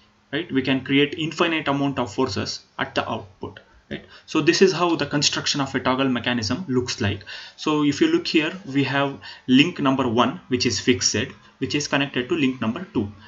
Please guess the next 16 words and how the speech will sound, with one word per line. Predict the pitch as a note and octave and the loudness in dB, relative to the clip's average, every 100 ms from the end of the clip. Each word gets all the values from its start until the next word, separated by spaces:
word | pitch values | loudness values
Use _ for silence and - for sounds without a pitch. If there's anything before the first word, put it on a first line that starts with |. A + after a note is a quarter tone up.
| - | -10
which | F3+ F#3 | -2 0
is | F3 | 2
nothing | B2+ C#3 F3 D#3+ A#2 | 2 2 2 0 0
but | - - | -4 -6
a | C3+ | -4
crank, | - B2 G2 G2 - - - | -2 0 -2 -4 -10 -20 -14
right? | F3 G3+ - | -10 -10 -6
Crank | E3 F#3 F#3+ | -2 -2 -2
is | D#3 F3 | 0 0
a | |
rotating | E3 B2+ D3+ C#3+ B2+ | 0 2 2 4 4
element | B2 C#3 G#3 D3 | 2 0 -2 -2
which | D3 D3 | -2 0
I | C#3 | 0
can | C#3 B2+ | 0 -2
rotate | B2 D#3+ D3+ - | -2 -2 -4 -4